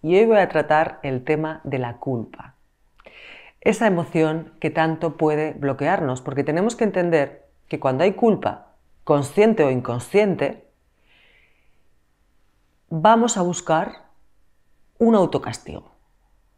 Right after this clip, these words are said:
Inconsciente muchas veces, porque uno no sabe ni que siente culpa,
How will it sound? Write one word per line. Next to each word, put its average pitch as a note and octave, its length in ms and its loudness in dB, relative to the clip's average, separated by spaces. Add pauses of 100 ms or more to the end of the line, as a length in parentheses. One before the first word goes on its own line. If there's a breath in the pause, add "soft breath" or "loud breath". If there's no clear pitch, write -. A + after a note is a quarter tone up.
Inconsciente F#3 720 2
muchas C3+ 320 -2
veces, - 540 -12 (300)
porque C3+ 180 -2
uno F#3+ 160 6
no F#3 100 4
sabe E3 300 4
ni C3+ 80 0
que C#3 140 -2
siente B2 340 -4
culpa, - 460 -8